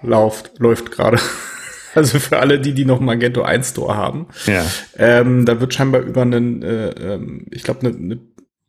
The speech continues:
Speaker 1: P-H-P-Injection,
Speaker 2: Genau.
Speaker 1: ähm, äh, wird da gerade auf die, auf die Adminrechte zugegriffen. Und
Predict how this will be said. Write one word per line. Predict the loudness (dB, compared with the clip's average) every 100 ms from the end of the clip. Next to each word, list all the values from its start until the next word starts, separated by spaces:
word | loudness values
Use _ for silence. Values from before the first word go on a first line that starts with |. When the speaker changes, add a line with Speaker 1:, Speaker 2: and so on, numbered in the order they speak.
| _
Speaker 1:
P-H-P-Injection, | 2 2 2 0 2 0 0 -2 -6 _ -20 _ _
Speaker 2:
Genau. | 0 2 2
Speaker 1:
ähm, | 2 0 -2 -8 _ -12 -8 -8 -8 -20 _ _
äh, | -2 2 2 -2 -6 -2 0
wird | 4
da | 2
gerade | 4 2 4
auf | 2 2
die, | 0 4 4 2 0
auf | -8 -6 -2 2
die | 0
Adminrechte | 2 2 2 0 -6
zugegriffen. | -4 -2 2 2 2 0 -4
Und | -2 -2